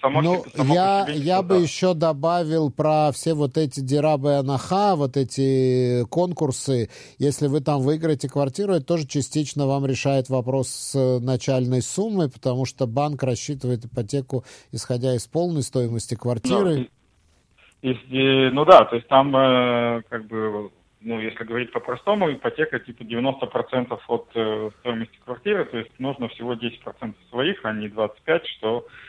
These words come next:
Speaker 1: существенно облегчает, э, вход в квартиру. Вот. Но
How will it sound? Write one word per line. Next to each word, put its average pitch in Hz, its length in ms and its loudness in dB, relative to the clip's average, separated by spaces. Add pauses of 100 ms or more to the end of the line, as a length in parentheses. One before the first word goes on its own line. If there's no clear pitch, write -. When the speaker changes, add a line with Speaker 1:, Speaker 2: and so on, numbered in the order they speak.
(260)
Speaker 1:
существенно 127 540 -2
облегчает, 120 640 -2
э, 110 600 -6
вход - 320 -8
в - 120 -20
квартиру. 117 500 -8 (460)
Вот. 113 400 -4
Но 123 600 2